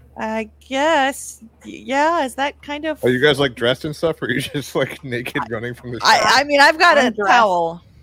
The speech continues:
Speaker 2: Okay.
Speaker 1: I've got a towel. So I just kind of, like, um, crab walk back out, like, ee, ee, ee, ee, ee,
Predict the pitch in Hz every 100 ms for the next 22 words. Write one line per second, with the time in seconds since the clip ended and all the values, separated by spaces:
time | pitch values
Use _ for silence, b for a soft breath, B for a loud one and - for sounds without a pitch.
0 | _ _ - 202 247 254 262 196 170 -
1 | 214 226 254 277 330 269 269 240 214 -
2 | - _ b b b b _ _ _ -
3 | 190 180 175 175 175 _ _ _ _ _
4 | _ _ - - 202 202 196 190 - 196
5 | 185 - 170 180 180 170 170 _ _ _
6 | 523 554 480 480 _ _ _ _ _ -
7 | 523 523 453